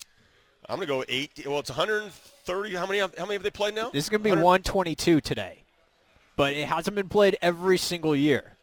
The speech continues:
Speaker 1: No.
Speaker 2: And there was one year where it was played twice, unbelievably.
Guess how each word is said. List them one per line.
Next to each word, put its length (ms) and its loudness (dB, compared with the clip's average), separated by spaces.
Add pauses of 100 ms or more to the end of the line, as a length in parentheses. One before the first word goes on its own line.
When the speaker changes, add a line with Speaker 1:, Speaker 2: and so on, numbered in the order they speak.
(220)
Speaker 1:
No. 360 -6
Speaker 2:
And 160 2
there 100 6
was 160 6
one 180 4
year 120 2
where 160 8
it 60 8
was 160 2
played 260 2
twice, 560 -4 (680)
unbelievably. 720 -2